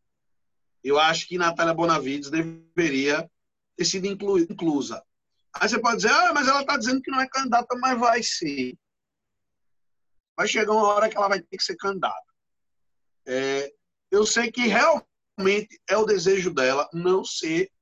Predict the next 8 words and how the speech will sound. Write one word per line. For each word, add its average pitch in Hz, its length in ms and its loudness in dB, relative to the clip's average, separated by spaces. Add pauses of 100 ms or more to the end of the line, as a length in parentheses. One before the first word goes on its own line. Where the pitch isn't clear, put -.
(400)
candidata, 214 680 0 (300)
mas 226 160 -2
ela 262 160 2
vai 415 160 -2
ser 240 220 -4
candidata 214 440 -4
no 202 80 -8
final, 175 640 -2